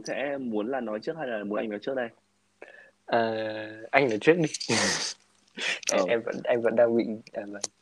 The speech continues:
Speaker 1: Ờ, mày có vẻ hơi chậm để anh nói trước.
Speaker 2: Vâng, <laughs> em hơi chậm.
Speaker 1: Ờ, nếu mà nói về Tú thì, ờ, trong cả quá trình mà anh biết Tú không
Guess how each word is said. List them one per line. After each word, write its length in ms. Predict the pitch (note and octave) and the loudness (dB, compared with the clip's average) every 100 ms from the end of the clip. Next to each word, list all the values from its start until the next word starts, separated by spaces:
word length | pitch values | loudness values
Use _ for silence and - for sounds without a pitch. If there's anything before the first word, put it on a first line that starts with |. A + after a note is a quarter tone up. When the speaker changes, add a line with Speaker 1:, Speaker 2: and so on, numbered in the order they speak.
| - G3+ - - - | -12 -12 -12 -16 -10
Speaker 1:
Ờ, 100 | G2 F2 - - _ _ | -8 -10 -16 -20 _ _
mày 180 | A2 G2+ | -2 0
có 120 | A2 | 4
vẻ 80 | A2+ A2+ | 4 4
hơi 80 | |
chậm 240 | A2 B2+ - - G2+ | 4 4 2 -2 -6
để 60 | |
anh 120 | G2 G2+ | -4 -2
nói 120 | G#2 | 0
trước. 200 | B2+ C3 | 6 8
Speaker 2:
Vâng, 420 | A2+ G#2+ G#2 G#2+ G#2 | 10 10 8 2 2
<laughs> 40 | |
em 120 | - - - B2 | 4 4 2 -4
hơi 100 | A2+ | -8
chậm. 200 | - - - - - - - - - _ | -6 -6 -8 -18 -16 -16 -18 -20 -20 _
Speaker 1:
Ờ, 440 | - G2 G2+ G2+ B2 | 0 4 4 4 2
nếu 140 | D3 D3 | 0 2
mà 160 | F3+ | 2
nói 260 | C#3+ A#2 C#3+ | 4 4 4
về 160 | D#3 B2 - | 2 0 0
Tú 260 | A2+ A2+ - | 2 2 0
thì, 160 | C#3 A#2 | 0 2
ờ, 220 | G#2+ G#2 | 0 0
trong 300 | - D3 D3 | -4 -6 -6
cả 240 | C#3+ - F#2+ | -6 -4 -2
quá 120 | G#2 G#2 | -2 -2
trình 240 | D3 A#2+ | -2 -4
mà 100 | A2+ F#2+ | -2 -2
anh 260 | B2 C3 C3+ | -2 -6 -4
biết 140 | D3+ E3 | -4 -2
Tú 180 | A2+ A2 | 0 -2
không 520 | - C#3+ C3+ C#3 C3 | 0 -2 -4 -8 -20